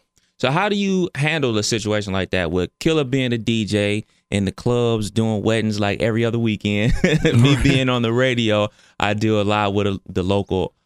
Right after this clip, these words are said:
Speaker 1: uh, hip hop artists and R and B artists in town. How do you tackle that situation, knowing that you have an outlet? Because I'm sure they're beating down your door to be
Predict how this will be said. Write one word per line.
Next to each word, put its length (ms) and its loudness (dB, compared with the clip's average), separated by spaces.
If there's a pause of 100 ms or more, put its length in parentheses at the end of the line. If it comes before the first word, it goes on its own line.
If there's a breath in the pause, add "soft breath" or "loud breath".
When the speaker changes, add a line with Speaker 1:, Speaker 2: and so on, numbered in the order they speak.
(140)
Speaker 1:
uh, 180 0
hip 220 -2
hop 240 -2
artists 320 0
and 100 -2
R 140 -2
and 100 -2
B 140 -4
artists 300 -2
in 100 -6
town. 400 -2 (340)
How 180 -2
do 80 0
you 260 0
tackle 400 -2
that 180 -2
situation, 680 -4
knowing 300 -2
that 160 -4
you 80 -2
have 160 -2
an 140 -6
outlet? 480 -2 (240)
Because 200 -4
I'm 120 -2
sure 720 0 (640)
they're 140 2
beating 280 0
down 200 0
your 120 0
door 300 0
to 80 -2
be 300 -2